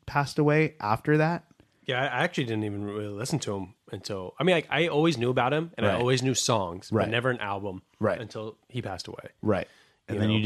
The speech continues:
Speaker 1: just, well, but then you're, then you get obsessed with him. So then you're like, "Well, I have to listen to what I got."
Speaker 2: Yeah.
Speaker 1: And so then you just end up, like, having this, like, appreciation for every single thing.
Speaker 2: Mm-hmm.
Speaker 1: And also he was making, like, concept albums. So you're able to listen to it from beginning to end.
Speaker 2: 'Cause I,
Speaker 1: So
Speaker 2: I think the one, the m-,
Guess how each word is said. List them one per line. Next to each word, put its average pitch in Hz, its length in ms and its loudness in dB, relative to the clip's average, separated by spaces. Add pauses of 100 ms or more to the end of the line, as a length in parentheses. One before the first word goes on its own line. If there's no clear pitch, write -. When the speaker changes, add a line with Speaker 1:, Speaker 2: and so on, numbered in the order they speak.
Speaker 1:
just, - 100 -14
well, 120 200 6
but 107 160 0
then 127 160 4
you're, 123 240 2 (420)
then 135 140 8
you 143 80 8
get 131 120 6
obsessed - 460 -2
with 104 140 0
him. 98 160 -2
So 104 140 -2
then 104 120 0
you're 98 100 0
like, 95 140 -2
"Well, 98 120 2
I 101 80 4
have 110 200 4
to - 80 -4
listen 101 280 -2
to 92 60 0
what 92 140 0
I 80 60 -8
got." 95 220 2
Speaker 2:
Yeah. 85 200 0 (120)
Speaker 1:
And 110 100 0
so 107 100 -2
then 104 200 2
you 101 120 4
just 92 220 -4
end 98 160 -2
up, 92 160 -4
like, 90 240 -2
having 95 340 0
this, 90 280 -4
like, 98 120 0
appreciation 95 640 0
for 95 160 -2
every 95 220 0
single 95 240 -2
thing. 98 340 -4 (140)
Speaker 2:
Mm-hmm. 117 240 -4
Speaker 1:
And 117 140 4
also 101 300 2
he 101 100 2
was 98 100 0
making, 92 260 0
like, 87 120 -4
concept - 440 -2
albums. 87 380 -8
So 107 120 2
you're 101 200 4
able 113 240 4
to 92 60 2
listen 98 320 0
to 90 140 -2
it 82 80 -2
from 92 160 -6
beginning 87 320 -4
to 76 120 -10
end. 85 320 -8 (200)
Speaker 2:
'Cause 139 120 -6
I, 147 120 0
Speaker 1:
So 196 160 -4
Speaker 2:
I 165 100 2
think 190 400 0 (300)
the 123 180 -6
one, 120 380 0 (120)
the 123 120 0
m-, 123 220 -2